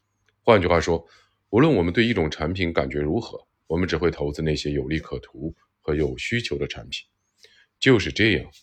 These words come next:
如果不这样做，我们就是在把弱小的机翼绑在飞机上，会导致坠机。在决定是否生产和销售一种产品，甚至是否要收购生产这种产品的公司时，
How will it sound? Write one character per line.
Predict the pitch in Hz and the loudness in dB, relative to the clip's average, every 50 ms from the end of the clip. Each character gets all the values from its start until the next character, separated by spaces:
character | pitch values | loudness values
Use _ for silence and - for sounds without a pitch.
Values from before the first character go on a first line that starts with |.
| _ _ _ _ _ _ _ | _ _ _ _ _ _ _
如 | - 98 127 135 | 6 6 6 8
果 | 127 110 98 98 92 | 8 8 8 8 6
不 | - - 104 | 4 0 0
这 | 107 120 113 | 4 4 4
样 | 98 82 73 | 4 4 2
做， | 73 - 85 - - - _ _ | 0 0 -2 -2 -4 -10 _ _
我 | 90 90 | -2 0
们 | 92 87 | 2 2
就 | 104 98 | 2 0
是 | 92 | 2
在 | 85 - 95 82 | 4 6 6 6
把 | - 78 69 | 6 4 2
弱 | 67 71 87 85 76 67 | 4 4 4 4 4 2
小 | - 65 | 0 -4
的 | 60 65 | -4 -6
机 | 64 - 85 80 | -6 -4 -2 0
翼 | 78 | 0
绑 | 78 - - 67 60 | 0 0 -2 -2 -2
在 | 60 64 67 | -4 -8 -8
飞 | 67 - 87 87 90 | -6 -2 -2 -2 0
机 | 90 - 95 95 | -2 -2 -2 -2
上， | - - - - _ _ _ _ _ _ _ _ | -2 -4 -6 -12 _ _ _ _ _ _ _ _
会 | - - 95 87 80 73 69 67 - _ _ _ _ _ | -2 2 4 4 4 4 0 -2 -8 _ _ _ _ _
导 | - - - - - | -6 -6 -6 -6 -8
致 | - 92 85 | -6 -6 -4
坠 | - - 80 76 | -4 -4 -6 -6
机。 | - - - 87 90 - - _ _ _ _ _ _ _ _ _ _ _ _ _ _ _ _ | -6 -8 -8 -8 -8 -8 -14 _ _ _ _ _ _ _ _ _ _ _ _ _ _ _ _
在 | - - 123 120 | 6 8 8 8
决 | 110 - 110 | 8 6 4
定 | 113 120 117 110 | 4 6 4 2
是 | 104 - 123 | 2 0 2
否 | 98 101 92 87 87 87 | 4 6 6 6 6 4
生 | 87 - 113 110 107 | 4 2 0 0 0
产 | - 90 80 76 | 0 -2 -2 0
和 | 78 76 | -2 0
销 | - 98 92 92 | 2 4 2 4
售 | - 107 90 | 4 0 0
一 | 87 | 0
种 | 87 82 73 71 | 0 -2 -2 -4
产 | - - 67 69 | -6 -8 -8 -8
品， | 78 78 76 69 - _ _ _ _ _ _ _ | -8 -8 -8 -10 -12 _ _ _ _ _ _ _
甚 | - - 147 135 | 0 2 2 4
至 | 113 117 | 4 2
是 | 113 - - 147 | 2 2 2 0
否 | 131 - - - - _ _ _ _ | 2 0 -2 -2 -4 _ _ _ _
要 | - 104 95 82 | 4 4 4 4
收 | 80 - - - - - - 143 143 147 | 2 0 -2 -2 0 4 4 4 4 4
购 | 139 - 139 - - - - | 2 2 2 2 0 -6 -10
生 | - - - 113 120 117 | -4 0 0 2 2 2
产 | - 82 69 | 0 -2 0
这 | 69 95 85 | -2 -2 -2
种 | 78 71 64 | -2 -2 -2
产 | - 71 73 92 | -4 -4 -4 -4
品 | 104 85 | -4 -6
的 | 67 67 | -8 -8
公 | - - 92 101 98 | -4 -2 -2 -2 -2
司 | - - 110 | -2 -4 -4
时， | 101 - - | -2 -4 -6